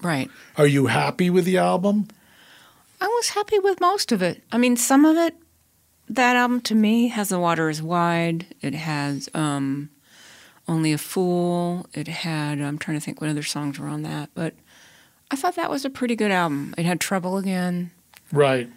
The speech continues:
Speaker 1: Um, When You Walk in the Room, The Letter. So, I mean, it wasn't, you know, I think my first album is still probably my best album, but for how f-, fast I had to crank that one out, I think it was okay.
Speaker 2: Okay, now, being on the inside of the belly of the beast,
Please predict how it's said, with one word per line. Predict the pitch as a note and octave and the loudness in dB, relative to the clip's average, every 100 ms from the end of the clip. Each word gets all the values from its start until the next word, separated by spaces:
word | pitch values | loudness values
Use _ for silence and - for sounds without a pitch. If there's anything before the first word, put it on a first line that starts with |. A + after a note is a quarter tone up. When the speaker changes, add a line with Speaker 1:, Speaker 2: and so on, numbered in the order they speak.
| - _ _ - - | -20 _ _ -12 -6
Speaker 1:
Um, | E3+ E3 D#3+ D#3 D#3 | -2 0 0 -2 -2
When | E3 E3 | -2 -2
You | E3 | 0
Walk | D#3+ D#3+ | 0 -2
in | D#3+ | -4
the | D3+ | -4
Room, | D3 D#3 D#3 D3+ D3+ D3+ D3 D#3 - _ _ _ _ _ _ _ - | -2 0 0 0 -2 -4 -6 -8 -14 _ _ _ _ _ _ _ -12
The | |
Letter. | C3+ D3 D3 D3 D3 D3 D3+ - _ _ _ _ _ _ _ _ _ - - - _ | -6 -2 0 -2 -2 -4 -6 -10 _ _ _ _ _ _ _ _ _ -20 -20 -20 _
So, | - - F#3+ F3+ - | -6 0 2 2 0
I | A#3+ | 2
mean, | B3 | 4
it | C4 | 4
wasn't, | B3+ B3+ A#3+ A3+ - _ | 4 2 2 -2 -4 _
you | - B3 | -2 0
know, | A3+ | 0
I | A#3 | -2
think | A#3+ | -4
my | - F#3 | -4 -4
first | - D#3+ - | -2 -4 -2
album | D#3+ D3+ | -2 0
is | D3 | -2
still | - - D3 | -4 -4 -4
probably | C#3 C#3 D3 | -4 -4 -2
my | C3+ C3+ | -2 -4
best | C#3 C#3 - | -4 -6 -4
album, | D#3+ E3 F3+ E3 | -4 -4 -4 -4
but | D#3 D3 - _ _ | -4 -4 -10 _ _
for | - - G#3+ | -14 -2 -2
how | G#3 A#3+ A#3+ | 0 0 0
f-, | A#3 - _ _ | -2 -8 _ _
fast | - - F3 F#3 - | -14 -4 -2 -2 -2
I | F3 | -2
had | E3+ D3+ | -2 -4
to | |
crank | D3+ D#3+ D3 | -6 -8 -8
that | D#3 D3 | -6 -6
one | D#3 | -4
out, | D3+ C#3+ | -4 -4
I | D3 | -6
think | C#3+ - | -8 -12
it | |
was | - - | -10 -8
okay. | - - - | -8 -8 -2
Speaker 2:
Okay, | F3+ F3 F3 D3+ F3 | 4 6 6 6 4
now, | F3 E3+ D#3+ D#3 D3+ E3 - | 2 4 6 6 6 2 2
being | F#3 A3 | 6 8
on | G3+ | 8
the | D#3+ E3 | 6 6
inside | G3+ - E3 C#3 | 6 6 4 6
of | |
the | C#3 | 4
belly | C3+ C#3 C3+ | 4 4 4
of | B2 | 4
the | B2+ | 2
beast, | B2 A#2 A#2 - | 2 2 0 -2